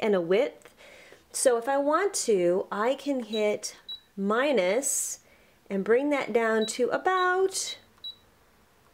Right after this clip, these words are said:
three inches and a bit.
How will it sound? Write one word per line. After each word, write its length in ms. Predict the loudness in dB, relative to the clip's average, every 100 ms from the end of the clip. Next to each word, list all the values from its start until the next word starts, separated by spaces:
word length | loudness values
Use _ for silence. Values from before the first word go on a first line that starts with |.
| -18 -18 _ _ _ _ -6 0
three 960 | 2 2 2 2 2 2 2 2 2
inches 1160 | 2 0 -2 0 2 4 4 2 2 2 0 0 -2 -6 -16 -18 -18 _ _ _ _ _ -16 -16 _ _
and 300 | -8 -4 -4
a 40 | 2
bit. 460 | 2 2 -12 -18